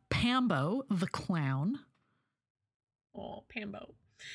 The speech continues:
Speaker 2: Um, then there's this guy named Antonio, the
Speaker 1: <laughs>
Speaker 2: son of the Duke of Milan.
Speaker 1: Yeah, he comes in in Act Five. <laughs> It's, like, a whole thing.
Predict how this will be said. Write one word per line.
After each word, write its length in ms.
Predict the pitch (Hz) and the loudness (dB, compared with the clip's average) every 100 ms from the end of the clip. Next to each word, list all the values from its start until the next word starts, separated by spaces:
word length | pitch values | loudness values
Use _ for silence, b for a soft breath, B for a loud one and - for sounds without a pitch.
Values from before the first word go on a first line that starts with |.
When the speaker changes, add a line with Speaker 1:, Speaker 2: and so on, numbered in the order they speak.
| B 220 | B -8
Speaker 2:
Um, 360 | 196 202 196 202 | 0 4 4 4
then 140 | 269 320 | 2 4
there's 280 | 359 349 262 | 6 4 4
this 220 | 294 233 | -2 6
guy 400 | 240 233 247 254 | 10 10 12 10
named 200 | 247 247 | 10 6
Antonio, 640 | 262 214 202 185 180 185 226 240 | 4 4 2 4 4 4 2 2
the 60 | 196 | 0
Speaker 1:
<laughs> 20 | |
Speaker 2:
son 480 | - 202 190 190 214 | 2 2 4 4 4
of 160 | 190 | 0
the 80 | 165 | -2
Duke 340 | 175 170 175 - | 0 0 0 -2
of 140 | 196 | 0
Milan. 580 | 208 220 247 233 151 156 185 | 2 4 2 -2 -2 -4 -2
Speaker 1:
Yeah, 320 | 175 165 - | 0 2 0
he 160 | - 214 | -2 -2
comes 300 | - 214 208 | 0 -2 0
in 120 | 254 | 0
in 100 | 254 | 2
Act 240 | 160 160 - | 0 -2 -6
Five. 800 | - 139 131 131 135 147 190 - | -4 0 0 0 -4 -2 -2 0
<laughs> 40 | |
It's, 220 | 220 - | 0 0
like, 160 | 208 180 | -2 -2
a 100 | 160 | -4
whole 200 | - - | -6 -10
thing. 340 | - - 220 | -10 -6 -4